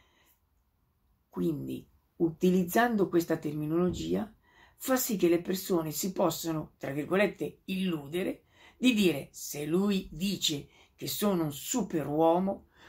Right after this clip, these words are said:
vuol dire, cioè che posso, scusatemi, arrivare a essere un superuomo, un supereroe, come lo è lui, diciamo così,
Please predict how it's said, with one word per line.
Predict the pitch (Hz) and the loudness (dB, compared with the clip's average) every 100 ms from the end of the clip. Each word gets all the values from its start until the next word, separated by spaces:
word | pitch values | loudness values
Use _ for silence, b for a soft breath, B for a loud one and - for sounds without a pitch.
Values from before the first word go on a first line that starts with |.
| b | b
vuol | 175 202 180 | 2 2 2
dire, | 185 208 214 214 - | -2 0 0 -4 0
cioè | 220 | 2
che | 175 170 | 2 6
posso, | 277 180 - | 8 8 2
scusatemi, | 175 185 185 175 170 | -6 -4 -4 -4 -8
arrivare | 165 170 208 175 B B B | -6 2 2 0 B B B
a | - | -2
essere | 208 208 170 | -2 -2 -4
un | 175 | -6
superuomo, | - 254 214 196 208 202 185 180 | -6 -8 -6 -4 2 4 2 -2
un | |
supereroe, | 175 - 302 262 220 220 196 180 - b b b b - | -6 -2 -2 0 0 4 2 0 -10 b b b b 4
come | 254 277 214 | 8 8 6
lo | 185 214 | 6 8
è | 214 | 8
lui, | 233 240 226 262 214 | 8 4 4 2 -2
diciamo | - 196 170 151 | -4 0 0 -2
così, | - 247 190 214 277 | -4 -4 -2 -4 -4